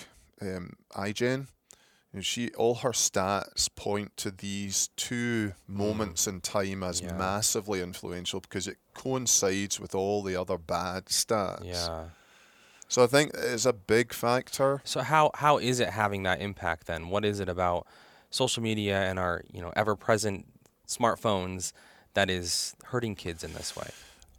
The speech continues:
Speaker 1: I think the most basic thing is just our brains were never built to receive so much information every day.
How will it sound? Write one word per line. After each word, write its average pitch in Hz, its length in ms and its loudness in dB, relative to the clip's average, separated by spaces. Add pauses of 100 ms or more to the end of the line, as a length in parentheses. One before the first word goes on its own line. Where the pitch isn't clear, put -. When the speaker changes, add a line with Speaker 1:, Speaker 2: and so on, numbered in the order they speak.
(160)
Speaker 1:
I 139 40 0
think 208 120 0
the 196 80 4
most 139 320 4
basic 196 420 2
thing 156 300 2
is 113 120 -2
just - 440 2 (240)
our 113 80 6
brains 127 520 0
were 131 100 2
never 110 260 2
built 101 580 0 (120)
to 104 260 -2
receive 90 400 0
so - 120 0
much 95 300 -4
information 87 600 -8
every 90 220 -10
day. 95 380 -6